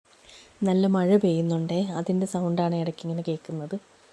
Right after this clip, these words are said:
അത് ബുദ്ധിമുട്ടാണെന്നുണ്ടെങ്കിൽ ഒന്ന് ക്ഷമിച്ചേക്കണേ. ഇനി ഇതിലേക്ക് പൊടികൾ ചേർത്ത് കൊടുക്കാം. അതിനുവേണ്ടി സാദാ മുളക് പൊടിയാണ് എടുത്തിട്ടുള്ളത്. ഒരു രണ്ട് സ്പൂൺ മുളക് പൊടി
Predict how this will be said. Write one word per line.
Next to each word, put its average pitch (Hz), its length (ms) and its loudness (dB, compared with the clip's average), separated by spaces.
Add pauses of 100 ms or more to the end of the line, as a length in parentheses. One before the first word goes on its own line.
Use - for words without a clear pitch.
(1300)
അത് 185 160 0
ബുദ്ധിമുട്ടാണെന്നുണ്ടെങ്കിൽ 165 1000 -4
ഒന്ന് 196 180 -4
ക്ഷമിച്ചേക്കണേ. 165 580 -8 (840)
ഇനി 214 140 6 (100)
ഇതിലേക്ക് 170 460 0 (260)
പൊടികൾ 185 340 0 (140)
ചേർത്ത് 156 320 -4
കൊടുക്കാം. 147 340 -8 (1400)
അതിനുവേണ്ടി 175 560 -2 (600)
സാദാ 190 440 2
മുളക് 165 300 -2
പൊടിയാണ് 160 380 -2
എടുത്തിട്ടുള്ളത്. 156 600 -6 (280)
ഒരു 190 120 2 (100)
രണ്ട് 170 340 -4
സ്പൂൺ 202 260 -10 (760)
മുളക് 175 280 0
പൊടി 180 140 2